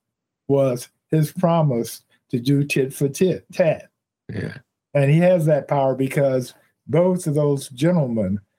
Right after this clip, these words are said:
Speaker 1: are on these, on select committees where the Speaker of the House gets to select who comes on the committees. So he's done his thing now, and he's done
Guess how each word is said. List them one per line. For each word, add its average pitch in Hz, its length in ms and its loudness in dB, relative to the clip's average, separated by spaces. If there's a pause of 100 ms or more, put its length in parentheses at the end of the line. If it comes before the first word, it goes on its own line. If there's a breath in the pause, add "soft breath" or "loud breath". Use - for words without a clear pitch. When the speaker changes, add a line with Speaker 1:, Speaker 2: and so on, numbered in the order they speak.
(240)
Speaker 1:
are 127 320 -2
on 139 420 0
these, 123 360 -2 (180)
on 139 180 2
select 135 520 -2
committees 120 680 -8 (360)
where 127 520 0 (300)
the 127 380 2
Speaker 147 800 0
of 139 180 2
the 135 120 0
House 143 420 -2
gets 117 260 -4
to 117 120 -4
select 117 540 -4 (100)
who 139 200 0
comes 127 340 -2
on 123 220 2
the 127 120 -4 (160)
committees. 143 560 -2 (640)
So 143 220 2
he's 156 320 2
done 165 280 2
his 160 280 2
thing 123 460 0
now, 82 400 -8 (600)
and 120 140 -2
he's 147 200 2
done 113 480 -2